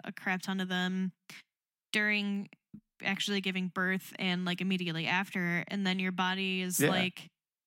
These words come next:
Speaker 1: "Okay, the baby's out, time to return to normal," but your body doesn't know how
Speaker 2: Yeah.
Speaker 1: to do that quite <laughs> yet. So you, like,
Speaker 2: Yeah.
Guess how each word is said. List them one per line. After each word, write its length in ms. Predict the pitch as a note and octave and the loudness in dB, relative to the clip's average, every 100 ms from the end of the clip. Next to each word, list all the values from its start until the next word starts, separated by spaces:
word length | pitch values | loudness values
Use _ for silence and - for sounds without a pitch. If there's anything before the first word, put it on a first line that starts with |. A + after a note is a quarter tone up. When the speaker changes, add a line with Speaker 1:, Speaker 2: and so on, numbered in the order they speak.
| _ _ _ _ _ _ - | _ _ _ _ _ _ 2
Speaker 1:
"Okay, 180 | E4+ | 2
the 80 | D4 | 2
baby's 360 | B3+ B3 B3+ A3 | 2 2 2 4
out, 400 | G3+ G#3 - - - | 2 0 -4 -8 -4
time 240 | A3 G#3+ | 0 2
to 240 | G3+ F#3+ F#3 | 2 2 2
return 340 | F#3+ - G3 | -2 0 0
to 60 | F#3 | 2
normal," 640 | G#3 C4+ B3 A3+ A3 G#3+ G3 | 2 4 2 2 0 -2 0
but 560 | G3 F#3 F#3 - - - - - _ _ | 0 2 -2 -4 -6 -6 -12 -18 _ _
your 140 | G#3 G3 | -2 2
body 260 | F#3+ F#3+ G3 | 2 2 0
doesn't 280 | F#3+ F#3+ | -2 0
know 220 | F#3 F3+ F3+ | 0 2 4
how 100 | F3+ | 6
Speaker 2:
Yeah. 140 | - | 6
Speaker 1:
to 60 | F#3 | 4
do 120 | B3+ | 2
that 200 | B3+ - | 2 0
quite 240 | G#3+ G3 | -4 0
<laughs> 20 | |
yet. 360 | A3+ A3+ A3+ E3+ | 2 2 2 0
So 440 | - - G3+ G3 | -2 2 2 2
you, 420 | G3 G3+ G3+ G3 G3 | -2 -2 -2 -2 0
like, 220 | F#3 F3+ | 0 4
Speaker 2:
Yeah. 420 | D3+ C#3 A#2+ A#2+ | 6 6 4 2